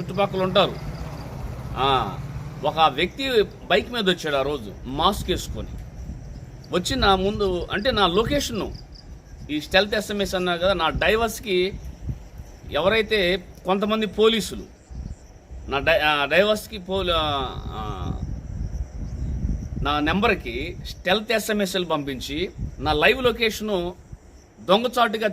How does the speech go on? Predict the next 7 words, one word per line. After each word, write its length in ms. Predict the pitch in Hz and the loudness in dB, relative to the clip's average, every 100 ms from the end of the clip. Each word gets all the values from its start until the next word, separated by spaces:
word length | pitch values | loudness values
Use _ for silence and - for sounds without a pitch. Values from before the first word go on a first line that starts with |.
| 196 | 2
చేశారు, 280 | 190 185 208 | 2 0 -4
దాన్ని 340 | 160 180 226 | 0 2 2
కూడా 160 | 226 214 | 2 0
తీయబోతున్నాను 640 | 214 226 202 180 139 117 | 0 0 2 2 -2 -6
నేను. 120 | 92 - - - - - - - - - - - 165 | -8 -14 -16 -14 -12 -10 -12 -12 -20 -20 -18 -4 0
అతను 220 | 247 233 | 4 4
ఆడొచ్చున్నాడు. 640 | 226 247 262 233 202 | 4 0 -2 0 0